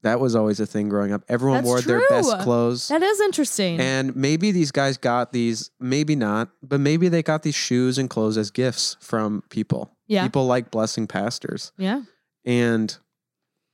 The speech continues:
Speaker 1: I don't know. P-, people used to dress, literally wear their best clothes on Sunday.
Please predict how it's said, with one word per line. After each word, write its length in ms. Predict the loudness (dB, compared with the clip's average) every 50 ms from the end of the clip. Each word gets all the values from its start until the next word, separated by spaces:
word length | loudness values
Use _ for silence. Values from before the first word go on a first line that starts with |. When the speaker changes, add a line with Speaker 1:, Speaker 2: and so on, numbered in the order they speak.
| _ -12
Speaker 1:
I 100 | -8 -4
don't 160 | -2 0 0
know. 200 | 2 0 0 -2 -6 _ _
P-, 200 | -16 -10 -10 -4
people 340 | 0 2 2 4 4 2 2
used 260 | 4 2 2 2 0
to 80 | -2 -2
dress, 420 | 0 0 2 2 2 0 -2 -4
literally 560 | 0 2 4 4 4 4 4 2 2 2 2
wear 200 | 2 2 0 0
their 160 | 0 0 -2
best 240 | -2 -2 -4 -6 -8
clothes 280 | -8 -6 -6 -6 -6 -6
on 120 | -8 -10
Sunday. 460 | -8 -10 -10 -10 -10 -12 -14 -16 -18